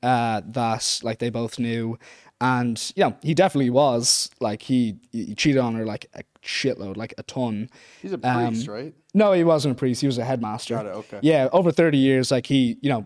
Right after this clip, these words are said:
Speaker 1: he, she confronted him at the end of the, the marriage. She confronted him, and I think he revealed that he had slept with, like, X number of women, or this woman and that woman and this woman. And
Speaker 2: What was the number?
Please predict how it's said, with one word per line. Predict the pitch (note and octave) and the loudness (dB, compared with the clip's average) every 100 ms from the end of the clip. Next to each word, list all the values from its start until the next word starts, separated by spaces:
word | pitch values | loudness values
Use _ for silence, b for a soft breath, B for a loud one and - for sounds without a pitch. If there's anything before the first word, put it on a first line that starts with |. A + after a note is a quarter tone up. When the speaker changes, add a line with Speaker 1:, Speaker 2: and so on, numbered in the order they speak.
| - | -8
Speaker 1:
he, | C3 B2+ A#2+ - - | -2 0 0 -2 -6
she | - C3 A#2+ | -2 0 0
confronted | - B2+ C3+ B2+ A#2+ | -2 -4 -2 -2 -2
him | B2+ A#2 A2+ | -2 -2 -2
at | D3 D#3 | -2 -2
the | D3+ - | -2 -2
end | B2 E3 D3+ | 0 2 2
of | B2 A#2+ | 0 -2
the, | A#2+ G#2+ - | -2 -2 -10
the | - | -6
marriage. | B2 A#2 A2+ A2 - _ _ _ _ | -4 -2 -6 -8 -14 _ _ _ _
She | - B2 | -8 -6
confronted | A#2 A#2 A#2 A2+ | -4 -4 -6 -6
him, | A#2 G#2+ | -8 -8
and | G#2+ b b | -12 b b
I | b | b
think | B2+ | -6
he | A#2+ A2+ G#2+ F#2+ | -4 -4 -4 -6
revealed | A2+ A2+ A2 G#2 | -8 -4 -4 -6
that | G#2+ | -6
he | G#2+ | -8
had | G#2 - | -10 -12
slept | - - G#2 - | -8 -6 -6 -8
with, | G#2 | -12
like, | - - - | -10 -12 -10
X | A2+ - - - | -8 -6 -8 -8
number | A#2+ A2+ | -6 -4
of | A2 | -4
women, | A2 A2 G#2 | -6 -6 -8
or | G#2 - B B - | -10 -14 B B -10
this | B2 A#2 - | -4 -4 -2
woman | A2 A2 | -4 -4
and | A2 | -4
that | A2 G#2+ | -4 -6
woman | G#2+ G#2+ | -8 -6
and | |
this | G#2+ A2 G#2 | -6 -6 -6
woman. | G#2+ G#2 | -6 -6
And | G#2 | -6
Speaker 2:
What | A#2 | -6
was | A2+ | -6
the | A#2 | -8
number? | G#2+ G#2 | -8 -10